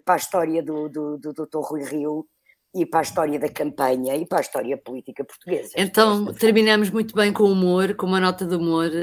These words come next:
Speaker 2: o Poder Público de hoje. Obrigada por nos ter acompanhado. Voltaremos para a semana, então, para fazer o balanço da segunda semana de debate e de, e de, e de todo,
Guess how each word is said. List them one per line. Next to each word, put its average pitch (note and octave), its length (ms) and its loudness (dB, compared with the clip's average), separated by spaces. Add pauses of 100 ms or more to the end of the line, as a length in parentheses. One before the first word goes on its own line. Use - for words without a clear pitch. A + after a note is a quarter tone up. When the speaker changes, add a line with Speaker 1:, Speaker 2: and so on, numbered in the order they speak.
(120)
Speaker 2:
o G3 120 -6
Poder F#3 320 0
Público E3+ 540 -6
de D#3+ 80 -10
hoje. D#3+ 520 -2
Obrigada F3 480 4
por F3 100 -12
nos F3 100 -2
ter F#3 140 -2
acompanhado. E3 600 2
Voltaremos G3+ 440 2
para F#3+ 160 -4
a F#3+ 60 0
semana, G3 520 0
então, G#3 280 -4
para G3+ 100 -8
fazer G#3+ 300 -2
o E3+ 40 -12
balanço F3 680 -2
da - 80 -6
segunda E3+ 460 -4
semana D3+ 600 -4
de D3 140 -14
debate E3+ 500 0
e - 40 -2
de, C#3 160 -10
e C3 200 -6
de, - 500 -6
e A2+ 40 -14
de - 220 -10
todo, B3 580 12